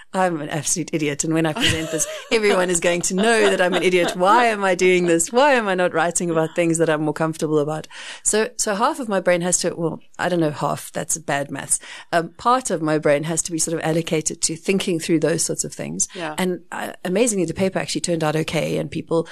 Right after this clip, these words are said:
Speaker 1: did not yet in public say that I was an idiot. So we'll, we'll see. There's still opportunity <laughs> during further review processes. Um, but in addition to that, obviously, I have other writing to do where I'm trying to,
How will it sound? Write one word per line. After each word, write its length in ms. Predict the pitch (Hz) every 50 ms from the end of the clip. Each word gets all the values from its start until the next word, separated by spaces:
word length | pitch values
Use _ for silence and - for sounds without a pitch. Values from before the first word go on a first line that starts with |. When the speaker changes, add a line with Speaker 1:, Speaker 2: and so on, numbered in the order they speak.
| - - - - -
Speaker 1:
did 140 | 175 175
not 340 | 214 220 220 240 262 262 -
yet 320 | 185 196 208 180 156 - -
in 120 | 165 165
public 360 | 160 190 190 190 - - -
say 160 | - - 147
that 160 | 147 147 143 147
I 60 | 156
was 120 | 160 151
an 60 | 156
idiot. 320 | 151 160 151 - - - -
So 240 | - - 160 156 151 151
we'll, 200 | 151 165 170 156
we'll 120 | 170 190 185
see. 200 | - 202 165 135
There's 160 | - 147 -
still 200 | - 208 196 180
opportunity 720 | 165 160 - 160 - 196 185 180 185 - - 175 160 165 - 202 196
<laughs> 160 | - - 196
during 200 | 196 170 160 156
further 320 | - - 180 175 170 170
review 220 | 165 160 160 165 165
processes. 600 | - 160 151 151 - 156 151 - - 156 - - - - - - 359 359 392 -
Um, 340 | 190 196 196 196 190 - - - -
but 240 | 196 190 226 226 -
in 140 | 220 247
addition 320 | 240 220 254 277 - - 294
to 100 | - 240
that, 160 | 196 175 170
obviously, 380 | - 170 170 175 - - 185 175
I 60 | 175
have 240 | 170 175 185 180 -
other 260 | - 190 214 285 277
writing 420 | 175 156 165 156 - - - 160 160
to 120 | - 165
do 240 | - 165 165 165 156
where 300 | 160 156 151 151 147 -
I'm 120 | 160 165
trying 360 | 160 - 175 170 165 170 180
to, 580 | 170 - - - 175 165 175 175 175 175 - -